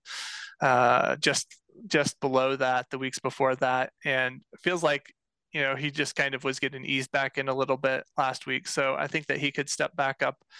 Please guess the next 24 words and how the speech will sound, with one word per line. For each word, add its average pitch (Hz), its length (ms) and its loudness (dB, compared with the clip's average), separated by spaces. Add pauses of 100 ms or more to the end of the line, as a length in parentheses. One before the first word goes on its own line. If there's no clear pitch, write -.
(360)
a 175 60 2
little 220 160 4
bit 185 160 0
more, 160 400 2 (200)
uh, 147 340 2
this 151 260 -2
week. 151 260 -2
He - 220 -4
could, 139 360 0 (460)
uh, 127 540 6
be 143 180 0
in, 139 160 0
he's 151 180 -2
in 147 100 2
that 135 180 0
same 139 260 -2
game 135 380 -2 (260)
w-, 151 140 -6 (120)
in 156 120 4
the 147 100 8
Dome 135 580 6 (280)
with 143 180 0
Minnesota. 135 560 4
So 139 400 0